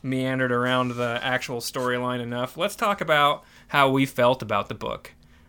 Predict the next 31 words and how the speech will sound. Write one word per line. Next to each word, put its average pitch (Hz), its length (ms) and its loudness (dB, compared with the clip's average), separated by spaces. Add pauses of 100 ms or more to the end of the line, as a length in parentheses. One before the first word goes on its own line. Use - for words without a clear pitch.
Um, 139 280 -2
you 165 140 0
kinda 208 240 4
mentioned 175 380 2
a 139 60 2
little 139 180 2
bit 139 100 2
at 135 60 -4
the 135 60 -8
beginning, 127 520 0
you're, 120 240 -2
like, 120 240 -2
feeling 123 640 -2
dislocated 123 640 -2
a 110 40 -10
little 110 160 -10
bit, 117 220 -6
but 123 220 0 (880)
I 147 100 -4
guess 175 220 -2
just 160 220 -6
I'll 147 180 2
ask, 175 320 0
I 123 120 0
always 139 240 0
do 165 140 -4
this, 131 160 -2
did 127 160 -8
you 117 60 -6
like 120 260 -4
it? - 140 -6